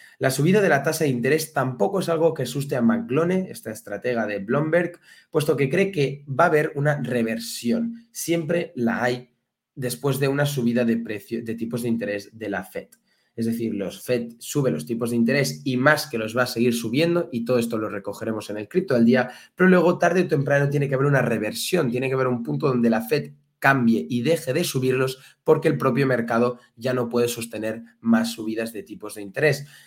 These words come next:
McClone confía en eso y eso es el motivo por el cual no le hace tener,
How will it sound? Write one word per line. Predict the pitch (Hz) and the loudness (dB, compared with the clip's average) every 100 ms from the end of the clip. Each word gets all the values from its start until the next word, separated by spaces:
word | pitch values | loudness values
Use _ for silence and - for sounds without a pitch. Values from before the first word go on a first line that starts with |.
| _ - | _ -6
McClone | 131 117 135 147 120 | -2 0 4 4 4
confía | 117 117 117 139 139 | 0 -2 -2 -2 0
en | 151 | 0
eso | 151 170 175 | 0 -2 -2
y | 175 | 0
eso | 185 180 | 0 0
es | 165 | -4
el | 160 | -2
motivo | 143 131 135 | -2 0 0
por | 120 | 0
el | 117 | 0
cual | 120 120 127 | 0 0 0
no | 131 | 2
le | |
hace | 113 117 120 117 - _ - | 0 0 -4 -6 -14 _ -4
tener, | 117 117 | 4 4